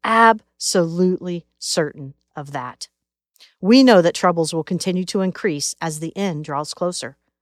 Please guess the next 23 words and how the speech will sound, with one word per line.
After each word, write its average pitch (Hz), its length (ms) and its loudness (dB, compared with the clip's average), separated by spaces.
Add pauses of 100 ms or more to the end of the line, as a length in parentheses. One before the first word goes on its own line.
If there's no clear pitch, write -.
(420)
But 185 100 0
even 226 240 8
though 240 160 6
it's - 140 0
certain 208 400 2
that 165 140 -6
troubles 185 380 0
will 202 160 0
increase, 214 560 -2 (380)
it's - 240 -6 (100)
also 233 460 6
a 226 140 2
certainty 165 680 -4 (280)
that 180 160 -2
Jesus 196 600 0
has 175 220 -4
given 170 280 0
us 147 220 -6
his 151 160 -8
peace - 640 -8 (420)
and 196 300 0
his 170 160 -4
presence. 147 680 -6